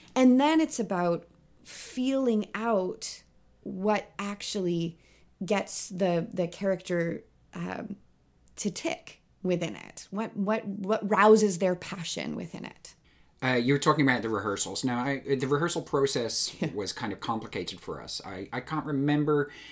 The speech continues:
Speaker 2: if you did any or many, uh, Zoom rehearsals. How did you find the rehearsal process, and what did you think of the whole hybrid rehearsal process that we had for this?
Speaker 1: Sure.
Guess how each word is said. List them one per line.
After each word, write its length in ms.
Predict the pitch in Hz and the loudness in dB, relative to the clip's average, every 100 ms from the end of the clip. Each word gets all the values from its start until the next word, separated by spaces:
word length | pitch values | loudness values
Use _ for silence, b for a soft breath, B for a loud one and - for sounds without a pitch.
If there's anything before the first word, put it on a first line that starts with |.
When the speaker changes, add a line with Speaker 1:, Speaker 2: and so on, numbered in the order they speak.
| B | B
Speaker 2:
if 160 | 131 127 | -6 -2
you 160 | 139 | -2
did 360 | 131 131 123 - | 4 4 4 0
any 460 | 120 127 143 147 147 | 0 2 4 4 2
or 220 | 120 117 | -2 -2
many, 760 | 110 117 123 131 131 135 135 127 b b b _ | 0 2 2 2 2 2 -2 -4 b b b _
uh, 200 | 113 107 107 | -6 -4 -4
Zoom 500 | 113 131 143 147 139 | -2 2 2 2 2
rehearsals. 640 | 135 135 135 - 135 135 | 0 -2 -4 -4 -6 -4
How 160 | 170 170 | -2 -2
did 120 | 165 | -4
you 40 | |
find 380 | 151 147 139 151 | 0 4 4 4
the 60 | 139 | 2
rehearsal 440 | 139 143 135 135 | 0 0 0 -2
process, 760 | - 135 131 - 123 123 - - | -2 0 0 0 -2 -2 -2 -4
and 400 | 104 98 95 104 B B - | -4 -6 -8 -10 B B 0
what 140 | 135 | 2
did 140 | 143 151 | 4 2
you 60 | |
think 320 | 147 208 175 | 4 4 4
of 180 | 110 101 | 0 -4
the 120 | 113 | -4
whole 440 | 104 107 107 98 - B B | -4 -4 -4 -6 -10 B B
hybrid 800 | - 123 110 113 110 104 92 - - - - | 0 0 0 -4 -4 -4 -6 -14 -16 -20 -14
rehearsal 360 | 113 135 139 - | -6 -2 -2 0
process 380 | 123 107 104 | 0 0 -4
that 100 | - | -8
we 140 | 92 92 | -10 -10
had 320 | 101 98 90 | -10 -10 -12
for 100 | - | -14
this? 340 | - - - - _ | -14 -12 -14 -14 _
Speaker 1:
Sure. 300 | - 254 | -8 -2